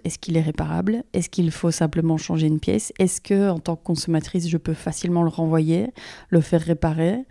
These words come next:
euh, à un coût abordable ? Ou est-ce que le fabricant de micro va peut-être me mettre en relation avec, euh, un réparateur, euh, dans ma région ? Euh,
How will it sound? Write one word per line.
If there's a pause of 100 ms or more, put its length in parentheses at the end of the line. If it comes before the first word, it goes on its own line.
(360)
euh,
à
un
coût
abordable ?
Ou
est-ce
que
le
fabricant
de
micro
va
peut-être
me
mettre
en
relation
avec,
euh, (600)
un
réparateur,
euh,
dans
ma
région ? (460)
Euh,